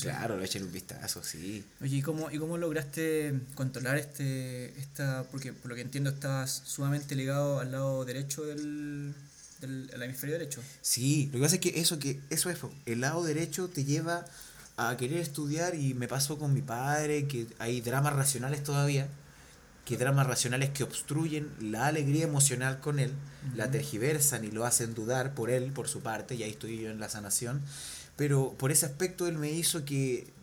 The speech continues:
Speaker 1: luego de la media, luego del colegio, él siempre quería que racionalmente yo le cumpliera. Y eso es con las notas, con esto, con esto. Y yo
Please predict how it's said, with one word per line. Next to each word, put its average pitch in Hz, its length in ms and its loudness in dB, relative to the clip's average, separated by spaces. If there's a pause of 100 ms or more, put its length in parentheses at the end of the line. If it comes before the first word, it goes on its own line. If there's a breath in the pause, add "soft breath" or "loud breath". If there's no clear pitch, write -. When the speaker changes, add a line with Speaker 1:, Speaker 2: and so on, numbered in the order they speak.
Speaker 1:
luego 185 480 4
de 165 140 0
la 160 120 -2
media, 180 580 0
luego 160 400 0
del 156 200 0
colegio, 147 420 0
él 143 80 4
siempre 147 340 2
quería 143 280 2
que 135 60 2
racionalmente 135 520 0
yo 139 80 0
le 147 80 4
cumpliera. 127 500 -2 (480 loud breath)
Y 120 100 -2
eso 135 180 0
es 147 180 0
con - 260 -6
las 131 120 0
notas, 98 720 -6 (200 loud breath)
con 143 220 -2
esto, 117 320 -4
con 143 140 2
esto. 120 320 -4
Y 110 100 -6
yo 175 260 -2